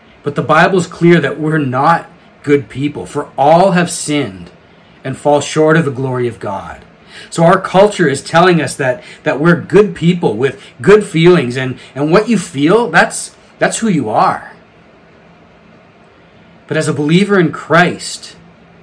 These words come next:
what you feel is not always who you are. You're not defined by those feelings. You're not what you feel. You're what God says you are, not who you feel you are.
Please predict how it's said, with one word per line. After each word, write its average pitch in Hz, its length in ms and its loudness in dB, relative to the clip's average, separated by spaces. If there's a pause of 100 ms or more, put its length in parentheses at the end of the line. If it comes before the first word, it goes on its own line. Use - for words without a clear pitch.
(300)
what 170 160 -6
you 180 100 -2
feel 180 280 2
is 127 140 -4
not 143 500 -2
always 110 360 -4
who 120 140 -10
you 98 240 -10
are. 87 400 -16 (960)
You're 139 120 -2
not 175 200 2
defined 156 800 -2 (380)
by 139 160 0
those 131 260 -6
feelings. 170 800 -2 (140)
You're 143 160 -2
not 147 440 0
what 147 240 -4
you 131 120 -6
feel. - 580 -2 (1600)
You're 156 180 -2
what 165 400 -4
God 139 520 0
says 170 400 -4
you 113 160 -4
are, 73 340 -18 (1000)
not 135 240 -2
who 156 160 -2
you 139 180 -4
feel 160 360 -2
you 107 200 -8
are. - 320 -20